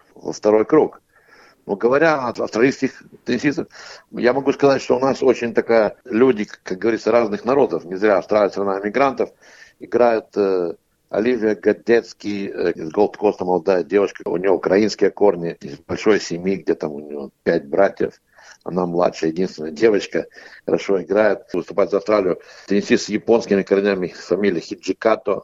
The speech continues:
Играет, э, девушка с фа-, э, Присыла Хон. Танасика Канаки с греческими корнями. То есть у нас такой настоящий интернационал, как и полагается стране, как Австралия. Один из фаворитов и такой controversial такая фигура, австралийский теннисист, э,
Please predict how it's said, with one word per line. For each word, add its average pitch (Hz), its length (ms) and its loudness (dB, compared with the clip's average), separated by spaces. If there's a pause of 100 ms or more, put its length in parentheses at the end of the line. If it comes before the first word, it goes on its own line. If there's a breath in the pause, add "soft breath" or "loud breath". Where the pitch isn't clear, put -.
(100)
Играет, 104 540 -2
э, 196 80 6
девушка 101 580 4
с - 340 -6
фа-, - 200 -2
э, - 460 -8 (100)
Присыла 85 500 0
Хон. - 440 -2 (500 loud breath)
Танасика 113 520 -2
Канаки 104 500 -2
с 82 80 -6
греческими 98 500 2
корнями. 95 560 0 (160)
То 117 140 4
есть 110 180 0
у 113 60 2
нас 120 160 0
такой 117 240 0
настоящий 110 440 2
интернационал, 101 640 -2
как - 220 -2
и 127 40 4
полагается 107 640 0
стране, 95 400 -4
как - 300 -8
Австралия. - 480 -2 (480 loud breath)
Один 165 300 -2
из - 60 -4
фаворитов 98 640 0
и 110 120 -12
такой 92 360 -2 (400)
controversial 95 680 0
такая 85 360 0
фигура, 92 520 0
австралийский 90 500 -4
теннисист, 90 580 -4
э, 80 260 2